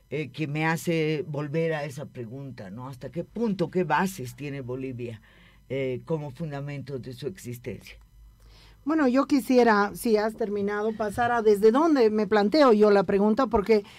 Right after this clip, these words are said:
Speaker 2: fue bonito cuando nos pusimos de acuerdo con Silvia sobre este tema, casi... Tic, coincidimos ni, ni en tres segundos, ni en treinta segundos. Yo me planteo esta pregunta,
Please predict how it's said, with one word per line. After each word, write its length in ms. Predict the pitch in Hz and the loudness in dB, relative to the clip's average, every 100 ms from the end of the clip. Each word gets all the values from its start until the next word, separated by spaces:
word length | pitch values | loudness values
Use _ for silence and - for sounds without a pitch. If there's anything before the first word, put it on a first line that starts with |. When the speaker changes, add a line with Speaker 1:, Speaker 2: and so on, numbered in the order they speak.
| - | -8
Speaker 2:
fue 160 | - 320 | 2 4
bonito 380 | 277 262 220 | 6 4 2
cuando 280 | 202 202 214 | 0 0 2
nos 140 | 220 220 | 0 -2
pusimos 400 | 247 262 294 262 | -2 0 0 0
de 60 | |
acuerdo 340 | 277 233 233 220 | 2 4 4 0
con 180 | 214 | -4
Silvia 300 | 196 220 214 | -2 2 2
sobre 240 | 202 208 208 | 2 0 0
este 180 | 202 202 | 0 -2
tema, 240 | 214 233 | 0 0
casi... 460 | 233 269 302 269 _ _ _ _ _ | -2 -2 -2 -6 _ _ _ _ _
Tic, 300 | 269 220 _ _ _ | -12 -12 _ _ _
coincidimos 680 | - 254 240 262 330 330 208 | -4 -2 0 2 2 2 0
ni, 280 | 208 202 196 | 0 0 -2
ni 160 | 196 | -2
en 120 | 196 180 | -2 0
tres 220 | 254 254 | 0 2
segundos, 560 | 214 233 269 185 151 | 2 4 4 2 -2
ni 140 | 175 196 | -2 0
en 80 | 202 | 2
treinta 400 | 247 247 220 175 | 4 4 0 -4
segundos. 560 | 175 180 170 151 - - - - - - - _ _ | -4 -4 -4 -8 -12 -20 -20 -20 -20 -20 -20 _ _
Yo 100 | 330 | 4
me 140 | 466 494 | 6 6
planteo 400 | 403 311 320 320 | 6 6 2 -2
esta 240 | 311 262 | 0 -2
pregunta, 640 | 220 196 208 214 254 294 | 0 2 2 2 2 0